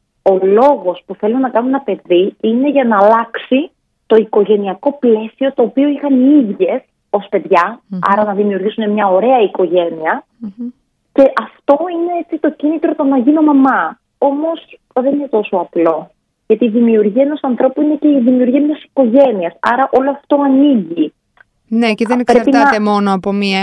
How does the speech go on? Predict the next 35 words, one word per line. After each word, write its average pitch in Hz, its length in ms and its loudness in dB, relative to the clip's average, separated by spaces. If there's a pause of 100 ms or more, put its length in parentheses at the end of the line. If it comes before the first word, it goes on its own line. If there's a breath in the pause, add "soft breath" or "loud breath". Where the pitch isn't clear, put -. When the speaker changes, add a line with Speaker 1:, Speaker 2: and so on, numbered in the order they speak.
(160)
Speaker 2:
επιθυμία, 185 680 -4
έναν, 170 380 -2
έναν, 170 640 -4 (140)
ένα 202 260 0
μπόθ, 180 340 -2
ας 190 100 -8
πούμε, 185 120 -6
που 175 80 -6
μπορεί 180 260 -4
να 180 140 -6
έχεις. 170 580 -6 (360 soft breath)
Το - 100 -20
θέμα 247 180 -2
είναι 254 80 0
Speaker 1:
Και 262 60 4
Speaker 2:
πώς 254 100 2
Speaker 1:
ένα 285 80 0
παιδί 269 120 2
Speaker 2:
γίνεται 269 180 4
Speaker 1:
δεν 302 100 2
μπο-, 277 80 -2
Speaker 2:
αυτό. - 100 -4
Speaker 1:
δεν 269 100 2
μπορεί 320 220 4
Speaker 2:
Ναι. 285 60 0
Speaker 1:
να 269 120 -2
σου, - 140 -16 (500)
ακριβώς, 240 400 -2
ένα 240 160 -2
παιδί 247 160 -2
δεν 254 100 0
μπορεί 262 140 0
να 349 100 -4
σου 311 160 -4
αλλάξει 214 720 0